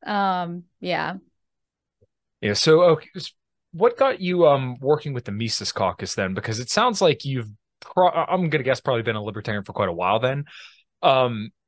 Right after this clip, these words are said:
Speaker 2: what got you shuffled into the Mises Caucus rather than, let's say, the Republican Party, like, a paleo-libertarian route?
Speaker 1: Um, well, so I should say, like, I've,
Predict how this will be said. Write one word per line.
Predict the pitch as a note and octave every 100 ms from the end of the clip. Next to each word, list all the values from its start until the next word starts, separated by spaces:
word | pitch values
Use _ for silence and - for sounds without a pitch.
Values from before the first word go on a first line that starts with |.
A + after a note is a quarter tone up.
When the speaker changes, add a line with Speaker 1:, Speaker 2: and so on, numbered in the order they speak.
| _ _ _ _
Speaker 2:
what | - F#3+ A#3+
got | C#4+ -
you | F#3
shuffled | D#3 - D#3 - C#3 B2+
into | - B2+ A#2+ A2+ - B2
the | A2
Mises | A2 -
Caucus | - A2 A2 -
rather | A2 G#2+
than, | G#2 G#2+
let's | G#2+ -
say, | - A2 A2
the | F#2+ G#2+ G#2+ G#2 G#2
Republican | G#2 G#2+ B2+ A2+ A2+ G#2
Party, | G#2 G#2 G2+
like, | G2 F#2+
a |
paleo-libertarian | - G#2+ G2+ G2 G2+ F#2 - G2 F2+ F#2 G#2+
route? | A2+ A2 _ _ _ _ _ _ _ _ _ _
Speaker 1:
Um, | A#3+ B3 A#3+ A#3+ A#3
well, | G#3+ C4 C4+ C4 C4 - _ _ _ _ _ _ _
so | - - C4 B3 A#3+ A#3 A3 -
I | A3+
should | A3+ D4+ B3+
say, | - B3 A3+ G#3
like, | - G#3 -
I've, | A3+ G#3